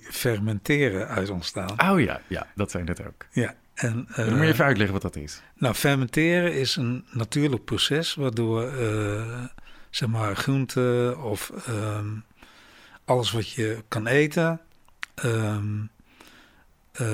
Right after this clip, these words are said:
Speaker 1: door middel van, eh, dat proces, eh, zeg maar, veel gezonder worden. Nou, nu, eh,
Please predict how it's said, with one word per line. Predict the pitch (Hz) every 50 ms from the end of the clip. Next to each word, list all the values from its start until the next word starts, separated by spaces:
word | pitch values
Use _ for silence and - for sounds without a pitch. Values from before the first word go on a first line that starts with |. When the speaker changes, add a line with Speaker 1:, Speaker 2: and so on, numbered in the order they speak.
| 107 104 101
Speaker 1:
door | 104 123 123
middel | 123 127 120 120 110
van, | 92 - 127 113 107 107 107 - - -
eh, | 120 107 104 104 104 107
dat | - 113 104 -
proces, | - 113 - - 135 120 117 113 - - - - -
eh, | 123 110 104 107 107
zeg | 101 - - 117
maar, | 110 110 110 110 117 - -
veel | - - - - 131 123 110
gezonder | 107 110 104 117 127 131 120 104 95
worden. | 95 95 95 95 98 107 110 - - - - - - - - - - - - _ -
Nou, | - 123 104
nu, | 117 123 127 123 127 123 117 113
eh, | 104 107 107 101 104 104 107